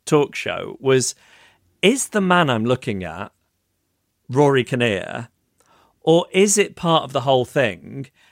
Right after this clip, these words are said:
and they've just chosen the name of an actor that you may or may not know and you wouldn't necessarily know what he looks like,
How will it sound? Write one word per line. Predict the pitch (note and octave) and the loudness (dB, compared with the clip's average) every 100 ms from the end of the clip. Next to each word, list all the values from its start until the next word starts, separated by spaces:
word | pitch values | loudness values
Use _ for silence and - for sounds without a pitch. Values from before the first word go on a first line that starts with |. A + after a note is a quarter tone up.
| _ | _
and | C#3 C#3 | -2 0
they've | C3+ C3+ B2+ | 2 2 0
just | C#3 C3 - | -6 -8 -8
chosen | - C3+ C#3+ C#3 C3 A#2+ A#2 | -2 2 2 2 -2 -2 0
the | |
name | A2+ B2 A#2+ A2+ A2 - | 2 2 2 0 -4 -4
of | A#2+ | -2
an | A#2 | -2
actor | A#2+ - | -4 -4
that | A#2 A#2 | -4 -2
you | A#2+ | -2
may | A#2+ A#2 | 0 2
or | A2 | 2
may | A2+ A2 | 2 0
not | A2+ A2+ | 0 0
know | A#2 A#2 G#2+ | 2 2 2
and | G#2+ | 0
you | A2+ | 0
wouldn't | A#2+ A#2+ A#2+ | 0 -2 -4
necessarily | A#2 - A2 A2 | -4 -2 -2 0
know | A2 A2 | 0 0
what | A2+ G#2 | -2 -2
he | A2+ | -2
looks | A#2+ B2 - | -2 -4 -8
like, | - F2 A2+ A2 | -8 -6 -8 -10